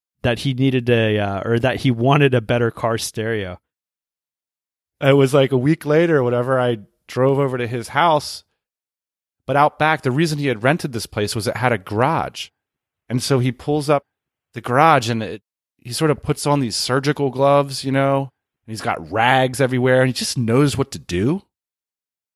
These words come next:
Speaker 2: I think at this time he offered me a beer.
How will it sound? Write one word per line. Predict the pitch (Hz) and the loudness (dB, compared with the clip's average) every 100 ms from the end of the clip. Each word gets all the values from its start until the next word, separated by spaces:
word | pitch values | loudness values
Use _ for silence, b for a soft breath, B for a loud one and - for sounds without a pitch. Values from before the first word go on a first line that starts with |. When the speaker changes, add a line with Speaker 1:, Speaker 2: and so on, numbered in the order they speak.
| _ 107 | _ -4
Speaker 2:
I | 113 | -2
think | 131 - - _ _ _ | -2 -4 -12 _ _ _
at | 113 117 | -4 -2
this | 131 | -2
time | - 127 117 | 0 0 2
he | 117 | 2
offered | 120 123 120 | 2 2 -2
me | 110 113 | -2 -2
a | 90 | -2
beer. | 123 135 131 123 123 | 0 2 2 2 0